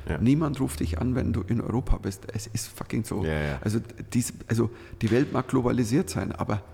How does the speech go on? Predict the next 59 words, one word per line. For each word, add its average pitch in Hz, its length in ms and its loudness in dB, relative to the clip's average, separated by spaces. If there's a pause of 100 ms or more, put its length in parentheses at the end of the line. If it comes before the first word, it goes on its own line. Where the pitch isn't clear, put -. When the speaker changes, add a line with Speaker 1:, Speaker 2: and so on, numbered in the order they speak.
Speaker 2:
niemand 143 580 4
ruft 127 240 0
dich 123 220 -2
an. 107 200 0 (260)
Speaker 1:
<laughs> - 260 -8
Speaker 2:
Der - 80 0
ist 113 120 0
in 117 100 8
Europa, 110 480 4
der 113 120 -2
hat - 100 -4
eine 107 80 0
europäische, 107 420 0 (160)
was - 160 -6
soll 113 120 0
denn 123 80 2
der 107 100 0
Scheiß, - 360 -6
weißt - 140 -4
du, 98 60 -2
so, - 160 -4 (880)
nee. 101 220 0 (200)
Speaker 1:
Ja. 80 160 0 (220)
Speaker 2:
Und, 110 340 2
ähm, 104 220 2 (180)
Speaker 1:
Rufen 101 180 4
Speaker 2:
wo 139 40 8
Speaker 1:
wir 160 60 10
Speaker 2:
du 165 60 10
Speaker 1:
den 143 120 8
Speaker 2:
natürlich - 40 6
Speaker 1:
an, 143 60 10
der 139 60 8 (120)
Speaker 2:
sagen 151 100 6
Speaker 1:
um, - 60 4
Speaker 2:
kannst, 147 200 6
Speaker 1:
der 110 60 2
um 107 60 0
die 107 100 0
Ecke 101 240 0
wohnt. 85 280 -2 (160)
Speaker 2:
ich 98 140 0
könnte 127 280 6
herfliegen, 113 440 4
ist 101 160 2
überhaupt 110 280 6
kein 120 120 2
Problem, 113 340 4
Speaker 1:
Ja. 101 120 2
Speaker 2:
mach 127 100 -2
ich 135 100 6
natürlich 117 280 2
so, 120 160 -2
es 107 140 0
ist - 180 -2
ja 104 200 2 (220)
so, 107 260 2 (300)
aber, 98 520 0
ähm, 101 400 2